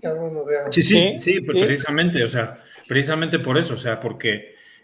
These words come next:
Speaker 2: eh, eh, ya, yo no sé, yo, eh, Morena y, y este, eh, López Obrador, yo por más que me esfuerzo, yo no veo la izquierda por ningún lado. Yo no sé si es que la izquierda ha cambiado o el que ha cambiado he sido yo. Yo creo que no. Yo me sigo considerando, de hecho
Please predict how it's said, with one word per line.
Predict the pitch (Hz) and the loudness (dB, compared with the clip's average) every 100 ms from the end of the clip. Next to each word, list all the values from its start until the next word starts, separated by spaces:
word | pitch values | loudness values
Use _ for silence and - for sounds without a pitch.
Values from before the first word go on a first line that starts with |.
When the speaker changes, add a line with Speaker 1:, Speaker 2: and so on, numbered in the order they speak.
| - | -6
Speaker 2:
eh, | 117 113 113 113 113 | -2 -2 -4 -6 -8
eh, | 120 123 120 117 | -8 -8 -10 -10
ya, | 123 135 165 170 - - - 120 117 - _ _ | -2 0 0 -2 -6 -14 -12 -10 -10 -16 _ _
yo | 98 123 | -10 -4
no | 170 | -2
sé, | 131 147 151 107 | 0 2 0 -2
yo, | 107 135 156 110 107 101 98 | -4 -4 -4 -6 -10 -12 -12
eh, | 104 | -12
Morena | 101 98 107 127 120 98 | -10 -6 -2 -2 -2 -4
y, | 95 | -8
y | 95 95 95 98 92 95 92 | -10 -10 -14 -16 -20 -20 -20
este, | - 104 92 92 | -20 -18 -14 -14
eh, | 90 92 - - 98 | -14 -20 -20 -20 -18
López | 101 117 123 | -10 -8 -4
Obrador, | 123 107 101 120 139 - _ - - - _ _ - - - 104 | -2 -2 -2 -2 -4 -16 _ -20 -20 -20 _ _ -16 -16 -14 -8
yo | 113 107 | -6 -2
por | 139 | 0
más | 127 127 | 0 0
que | - | -2
me | 117 | -4
esfuerzo, | - 107 113 156 | -4 -4 -6 -4
yo | 147 131 | -4 -2
no | 110 | -2
veo | 120 | -2
la | 143 | -4
izquierda | - 131 131 127 | -4 -4 -2 -4
por | 113 | -8
ningún | 110 107 107 | -4 -2 0
lado. | 147 160 | 2 2
Yo | 117 135 | 0 -2
no | 165 | -2
sé | - 135 | -2 -2
si | 127 127 127 | -2 -2 -4
es | 127 | -4
que | 113 | -4
la | 110 | -2
izquierda | 101 - 127 135 120 104 107 - | -4 -8 -2 0 0 -4 -6 -8
ha | 107 | -8
cambiado | 107 101 107 139 175 190 | -6 -4 -2 0 0 0
o | 113 | -2
el | - | -2
que | |
ha | 117 | -4
cambiado | 127 123 120 | -4 -2 -2
he | |
sido | - 104 110 | -2 -2 -2
yo. | 156 | 0
Yo | 135 | -2
creo | 160 180 | -2 -4
que | 104 | -4
no. | 139 139 107 | -2 -2 -2
Yo | 143 | -2
me | 175 | 0
sigo | 170 170 | 2 0
considerando, | 160 135 135 139 151 | 0 -2 -2 0 0
de | 123 | 0
hecho | 120 123 202 254 | -4 -4 -6 -6